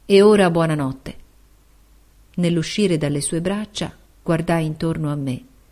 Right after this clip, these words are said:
scorsi la vedova pallida, grave, meravigliata. Le sorrisi soltanto e corsi su per le scale.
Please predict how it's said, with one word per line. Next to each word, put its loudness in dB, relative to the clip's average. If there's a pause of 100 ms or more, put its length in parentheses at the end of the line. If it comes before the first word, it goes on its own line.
(200)
scorsi -2
la -2
vedova -4
pallida, -8 (320)
grave, -6 (140)
meravigliata. -6 (840)
Le 2
sorrisi 0
soltanto -6
e -4
corsi -6
su -4
per -6
le -4
scale. -8